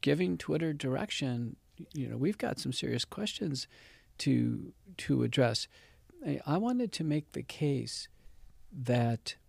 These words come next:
this issue of people dying and the family saying nothing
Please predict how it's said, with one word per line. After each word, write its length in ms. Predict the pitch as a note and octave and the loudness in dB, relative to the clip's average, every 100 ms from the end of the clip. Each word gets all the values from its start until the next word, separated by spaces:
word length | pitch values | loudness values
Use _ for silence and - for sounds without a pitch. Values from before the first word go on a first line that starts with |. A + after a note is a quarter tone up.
| - - - - - - - - - - - - - - - - | -20 -20 -20 -20 -20 -20 -20 -20 -20 -20 -20 -20 -20 -20 -20 -6
this 580 | B2 D3+ F#3 - - - _ - - - - _ - - - - - - | 2 6 6 4 0 -4 _ -20 -20 -20 -20 _ -20 -20 -20 -20 -20 -2
issue 380 | - E3+ - - - _ - - - - - - | 4 6 4 -4 -10 _ -20 -20 -20 -20 -20 -4
of 260 | A#2+ A#2+ - | -2 -2 -6
people 460 | F#3+ F#3+ - F#3 | -4 -4 -4 -6
dying 640 | D#3+ C3+ C3+ B2 - B2 A#2+ - - - - - - - - - | -4 -2 0 -2 -4 -8 -14 -20 -20 -20 -20 -20 -20 -20 -20 -2
and 200 | B2 A#2+ | 2 2
the 80 | B2+ | 0
family 680 | - - D#3 E3 E3 D#3 D3+ | -4 0 2 4 2 0 0
saying 640 | - D3+ C#3+ B2 A#2+ A#2 | -2 0 2 2 0 2
nothing 500 | C3+ D3+ - G#2+ A#2 | 0 0 -4 -6 -10